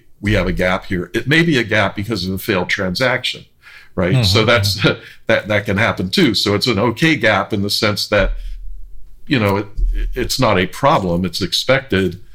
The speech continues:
Speaker 1: because of the failed transaction. But, um, what if it wasn't? So it's kind of an
Speaker 2: Yeah.
Speaker 1: interesting,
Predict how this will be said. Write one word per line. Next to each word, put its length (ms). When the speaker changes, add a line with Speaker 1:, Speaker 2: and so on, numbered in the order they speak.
Speaker 1:
because 340
of 80
the 160
failed 280
transaction. 800
But, 380
um, 560
what 280
if 120
it 100
wasn't? 460
So 460
it's 120
kind 200
of 60
an 80
Speaker 2:
Yeah. 40
Speaker 1:
interesting, 720